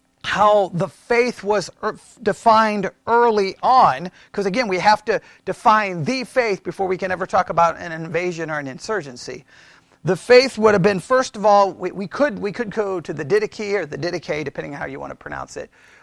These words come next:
We, we, we, we could mention that, but I think the, the very first, most significant definition of the faith would be the Apostles' Creed.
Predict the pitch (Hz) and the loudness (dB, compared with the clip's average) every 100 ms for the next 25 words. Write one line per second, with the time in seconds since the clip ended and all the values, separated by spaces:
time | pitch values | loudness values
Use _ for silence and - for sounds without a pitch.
0 | - 175 180 190 - 185 - - 196 190 | -8 -6 -4 -8 -8 -12 -12 -10 -8 -8
1 | - 208 247 262 208 160 135 127 - _ | -8 -4 -2 -2 -6 -6 -6 -6 -8 _
2 | - - - 220 220 254 196 214 185 185 | -20 -10 0 2 2 0 -2 -4 -4 -4
3 | 208 226 185 _ 285 285 - - - _ | -2 -2 -6 _ -2 -2 -4 -12 -20 _
4 | _ _ - 160 220 - - 214 160 226 | _ _ -6 -2 0 -2 -8 -8 -4 0
5 | 277 - 277 262 208 143 220 220 233 214 | 0 0 -4 -4 -4 -2 0 0 0 -2
6 | 233 - 208 190 - 196 160 139 131 240 | -2 -2 -4 -2 2 2 2 -4 -6 -6
7 | 233 190 - 277 233 151 180 - _ - | -6 -10 -2 2 2 0 -4 -6 _ -20
8 | - - 196 175 208 196 196 - 175 156 | -16 -2 -2 0 0 2 2 4 2 2
9 | 190 - - 202 110 - | -4 -6 -2 -4 -4 -14